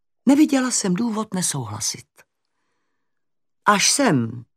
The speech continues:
by se to dalo brát za normální. Člověk někam přijede, zalíbí se mu tam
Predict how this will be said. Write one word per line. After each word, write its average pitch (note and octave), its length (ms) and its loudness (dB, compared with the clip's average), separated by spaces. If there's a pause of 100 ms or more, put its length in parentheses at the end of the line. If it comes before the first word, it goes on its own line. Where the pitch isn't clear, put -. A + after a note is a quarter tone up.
(140)
by F3 60 -2
se - 180 -4
to D3+ 180 -8
dalo D#3+ 320 -2
brát D#3 420 -4
za B2+ 140 -4
normální. G#2+ 640 -6 (640)
Člověk A3+ 400 0
někam A2+ 300 -6
přijede, F#3 600 -4 (340)
zalíbí E3 460 -4
se - 180 -6
mu D#3+ 140 -6
tam D#3 340 -2